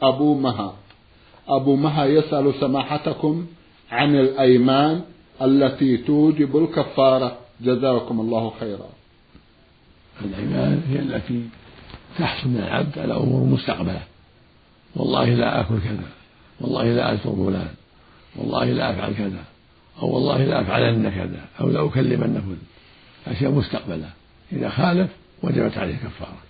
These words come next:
Speaker 2: مثل قال: "والله لا أزور فلان"، ثم زاره، عليه كفارة. أو: "والله لا أشرب هذا الشيء"، فشربه، وجبت عليه كفارة.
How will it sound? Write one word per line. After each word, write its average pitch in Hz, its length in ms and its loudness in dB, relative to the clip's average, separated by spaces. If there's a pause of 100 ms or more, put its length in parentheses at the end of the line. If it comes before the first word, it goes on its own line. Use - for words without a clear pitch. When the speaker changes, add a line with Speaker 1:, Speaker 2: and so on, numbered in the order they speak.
(1500)
Speaker 2:
مثل 117 140 -4
قال: 113 300 -2
"والله 123 260 4
لا 131 320 4
أزور 123 260 4
فلان"، 123 240 2
ثم 123 200 2
زاره، 160 280 0
عليه 117 200 -2
كفارة. 87 420 -12 (640)
أو: - 160 -2
"والله 127 340 4
لا 147 180 0
أشرب 113 460 -2 (640)
هذا - 200 -4
الشيء"، 147 380 0
فشربه، 143 460 0
وجبت 127 360 -4
عليه 104 120 -8
كفارة. 95 420 -12